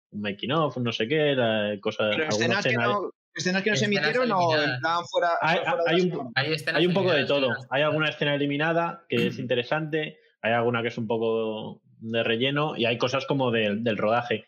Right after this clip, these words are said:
Speaker 1: Y cuentan como la primera escena esa es una instalación de la nasa, eh, loquísima, tú, que, que es una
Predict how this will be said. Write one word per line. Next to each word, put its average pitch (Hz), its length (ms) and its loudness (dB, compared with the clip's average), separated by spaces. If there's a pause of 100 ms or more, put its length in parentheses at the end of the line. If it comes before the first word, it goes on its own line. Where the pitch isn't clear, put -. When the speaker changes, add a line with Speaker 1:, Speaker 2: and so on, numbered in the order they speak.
(140)
Speaker 1:
Y 113 240 2
cuentan 131 360 0
como 131 220 0
la 113 140 0
primera 117 280 0
escena 135 340 -2
esa 147 340 -4 (320)
es 120 160 -2
una 135 100 2
instalación 139 560 0
de 147 80 4
la 131 140 2
nasa, 151 480 0
eh, 113 240 2
loquísima, 101 580 -4
tú, 113 120 -2
que, 107 280 0
que 117 80 -4
es - 140 -4
una 135 240 2